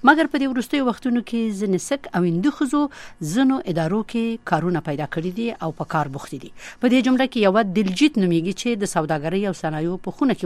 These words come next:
وظیفه لري. وایي چې ښځو په ځانګړي ډول هندوانو او سکانو ته ډېره پاملرنه پکار ده، البته د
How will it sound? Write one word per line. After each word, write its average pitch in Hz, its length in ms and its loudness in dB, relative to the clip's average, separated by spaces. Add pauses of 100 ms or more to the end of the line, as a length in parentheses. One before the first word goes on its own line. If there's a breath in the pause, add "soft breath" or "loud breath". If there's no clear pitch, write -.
وظیفه 147 320 -6
لري. 139 180 -8 (380 loud breath)
وایي 196 320 2
چې 208 80 2 (280 loud breath)
ښځو 196 180 0 (100)
په 165 100 0
ځانګړي 165 340 2 (120)
ډول 196 300 0
هندوانو 170 420 2
او - 80 -14
سکانو 175 400 -2
ته 165 80 -4 (400 loud breath)
ډېره 196 340 4 (440)
پاملرنه 151 540 -4
پکار 143 320 -8
ده، 135 80 -8 (100)
البته 180 320 -4 (360 soft breath)
د 151 80 -6